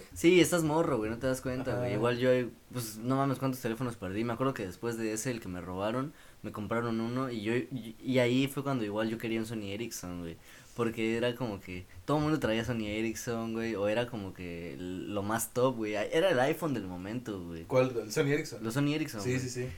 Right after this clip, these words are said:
Speaker 1: Y este, y me acuerdo que yo quería el Sony Ericsson que se deslizaba hacia arriba, güey, pero te le brillaban los lados, güey. ¿Te
Speaker 2: Ah,
Speaker 1: acuerdas de ese,
Speaker 2: no
Speaker 1: güey?
Speaker 2: mames,
Speaker 1: Y
Speaker 2: sí,
Speaker 1: brillaba
Speaker 2: güey.
Speaker 1: en colores chidos, güey.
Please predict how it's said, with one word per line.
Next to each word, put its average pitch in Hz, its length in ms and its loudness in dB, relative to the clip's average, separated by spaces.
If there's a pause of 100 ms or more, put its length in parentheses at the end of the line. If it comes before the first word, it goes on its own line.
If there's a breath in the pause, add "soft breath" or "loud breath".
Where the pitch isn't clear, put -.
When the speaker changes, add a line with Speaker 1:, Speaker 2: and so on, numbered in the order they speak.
(140)
Speaker 1:
Y 120 140 0
este, 107 840 -2
y 127 100 0
me 123 100 4
acuerdo 127 240 2
que 101 320 -4
yo 113 120 -2
quería 127 260 2
el 117 100 -2
Sony 120 240 -2
Ericsson 117 420 -4
que 92 320 -8 (220 loud breath)
se - 180 -2
deslizaba 110 500 0
hacia 139 180 -2
arriba, 123 340 0
güey, 147 180 0
pero 120 260 -2
te 113 120 -6
le 107 120 -2
brillaban 107 540 0
los 95 160 -6
lados, 110 460 -2
güey. 90 180 -6
¿Te - 140 -16
Speaker 2:
Ah, 139 260 0
Speaker 1:
acuerdas 143 300 6
de - 100 6
ese, 143 180 4
Speaker 2:
no 143 120 2
Speaker 1:
güey? 139 100 2
Speaker 2:
mames, 139 320 2
Speaker 1:
Y 127 80 0
Speaker 2:
sí, 123 40 4
Speaker 1:
brillaba 127 240 6
Speaker 2:
güey. 147 100 6
Speaker 1:
en 143 60 0
colores 120 360 0
chidos, 139 500 0
güey. 101 200 -6